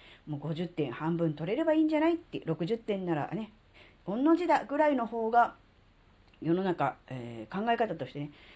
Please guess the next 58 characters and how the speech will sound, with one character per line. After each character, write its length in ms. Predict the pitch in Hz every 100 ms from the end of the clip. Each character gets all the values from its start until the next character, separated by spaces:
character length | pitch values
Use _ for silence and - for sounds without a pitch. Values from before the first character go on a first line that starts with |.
| -
い 80 | 170
ろ 140 | 185
い 40 | 175
ろ 60 |
う 100 | -
ま 120 | 233 190
く 120 | 147
い 40 |
く 140 | 147 156
ん 40 |
じ 60 | 143
ゃ 40 |
な 80 | 135
い 40 |
か 80 | 127
な 120 | 139
っ 20 |
て 160 | 139 -
思 120 | 131
っ 20 |
た 100 | 131
ん 60 | 139
で 80 | 139
す 80 | -
ね。 240 | 143 156 - -
や 80 | 170
っ 40 | -
ぱ 80 | 311
り 100 | 254
あ 60 |
の 140 | 175 165
ー、 420 | 147 143 131 120 - _ _ _ _ _ - _ - - - - - -
失 200 | - -
敗 160 | 233 233
す 120 | 247
る 80 | 240
こ 100 | 262
と 100 | 254
や 120 | 165
ね、 240 | 143 151 -
え 80 | 143
ー、 40 | 143
損 200 | 262 262
を 80 |
す 80 | 196
る 100 | 175
こ 120 | 170
と 140 | 170 175
を 200 | 175 -
受 120 | 165
け 180 | - 220
入 80 | 226
れ 60 | 247
ら 80 | 262
れ 100 | 302
な 140 | 277
い 80 | 208
と、 340 | 226 233 -